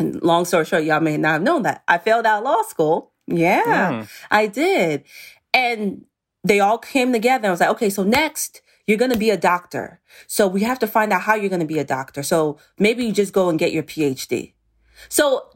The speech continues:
Speaker 1: I didn't even get a chance once I made that failure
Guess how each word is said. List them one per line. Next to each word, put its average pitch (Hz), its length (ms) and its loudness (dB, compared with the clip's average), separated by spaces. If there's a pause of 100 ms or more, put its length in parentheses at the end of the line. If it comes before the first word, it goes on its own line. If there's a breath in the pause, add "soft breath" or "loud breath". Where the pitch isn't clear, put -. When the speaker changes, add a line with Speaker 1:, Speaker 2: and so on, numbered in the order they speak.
(140)
Speaker 1:
I 302 240 2
didn't 440 280 0
even 277 260 2
get 247 200 0
a 202 80 2
chance 269 500 0
once 208 320 2
I 220 160 2
made 214 400 -2
that 196 400 0
failure 311 680 0